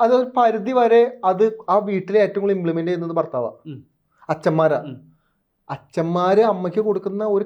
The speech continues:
Speaker 1: കാര്യങ്ങളും അല്ലെങ്കിൽ അവിടെ കൊടുക്കുന്ന ഒരു സ്പേസും കാര്യങ്ങളും എല്ലാം ഉണ്ട്. ഇത് നമ്മൾ ആരും കാണുന്നില്ല. ഇപ്പൊ നമ്മളെല്ലാവരും ഇതേ സിറ്റുവേഷനിൽ വീട്ടിൽ നിന്ന് വരുന്നവർ, നമ്മൾ ആരെയും ഇ-, പ്രത്യേകിച്ച് ഉദാഹരണം പറയേണ്ട ആവശ്യമൊന്നുമില്ല. ഞാൻ ചിന്തിക്കുമ്പോഴാണെങ്കിൽ പോലും അങ്ങനെ തന്നെയാ, നമുക്ക് ആ സാധനം കാണുന്നില്ല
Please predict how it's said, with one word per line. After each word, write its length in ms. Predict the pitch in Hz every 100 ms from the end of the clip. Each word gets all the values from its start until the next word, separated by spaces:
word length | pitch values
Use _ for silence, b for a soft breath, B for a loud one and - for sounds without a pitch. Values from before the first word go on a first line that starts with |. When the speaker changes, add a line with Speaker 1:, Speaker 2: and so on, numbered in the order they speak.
| 208
Speaker 1:
കാര്യങ്ങളും 560 | 185 170 170 175 202 214 - 175
അല്ലെങ്കിൽ 300 | 165 180 202 190
അവിടെ 160 | 175
കൊടുക്കുന്ന 300 | 185 170 180 190
ഒരു 60 | -
സ്പേസും 380 | 175 156 160 185
കാര്യങ്ങളും 240 | 180 185
എല്ലാം 180 | 170 180
ഉണ്ട്. 120 | 165 - B B 143
ഇത് 100 | 165 185
നമ്മൾ 260 | 151 147 185
ആരും 160 | 175 190
കാണുന്നില്ല. 320 | 196 160 175 156
ഇപ്പൊ 80 | 170
നമ്മളെല്ലാവരും 640 | 143 143 185 175 185 190 196 b b b -
ഇതേ 140 | 160 190
സിറ്റുവേഷനിൽ 380 | 208 180 170 190 185
വീട്ടിൽ 160 | 175
നിന്ന് 120 | 175 190 196 190
വരുന്നവർ, 280 | 160 147 156
നമ്മൾ 160 | 151 170 170 156
ആരെയും 240 | 160 190 196
ഇ-, 120 | 160
പ്രത്യേകിച്ച് 340 | 160 160 156 175
ഉദാഹരണം 280 | 165 156 160
പറയേണ്ട 180 | 165 170
ആവശ്യമൊന്നുമില്ല. 440 | 143 151 151 139 123 B B 165 151
ഞാൻ 340 | 139 139 156 175
ചിന്തിക്കുമ്പോഴാണെങ്കിൽ 680 | 175 170 160 170 175 170 175
പോലും 200 | 170 170 -
അങ്ങനെ 200 | 156 156 170
തന്നെയാ, 220 | 165 143 160 b b b 147
നമുക്ക് 220 | 151 185
ആ 40 | 180
സാധനം 180 | 180 180
കാണുന്നില്ല 420 | 190 160 165 180